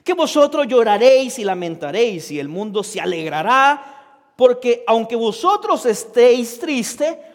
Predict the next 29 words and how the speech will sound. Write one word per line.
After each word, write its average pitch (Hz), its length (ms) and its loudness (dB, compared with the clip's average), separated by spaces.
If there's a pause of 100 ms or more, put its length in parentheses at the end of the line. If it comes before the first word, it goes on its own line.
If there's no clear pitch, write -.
(160)
vuestra 311 560 2
tristeza 330 640 -6
se 262 200 -4
convertirá 190 680 -4
en 190 140 -6
gozo. 349 560 0 (560)
O - 20 -20
sea, 240 540 -4 (240)
quede 220 500 -2
el, 208 440 -8
la 220 220 -2
prueba 262 300 4
va 262 100 0
a 208 100 -4
traer 220 200 2
tristeza, 330 760 0 (300)
pero 196 200 -4
se 190 220 -6
convertirá 185 640 -4
en 185 180 -6
gozo. 330 320 2
Entonces 190 300 -6
Jesús 277 360 -4
lo 285 180 -2
quiere 226 200 -2
explicar 247 640 -4
fácilmente 277 1080 -8
y 214 100 -6
dice, - 400 -6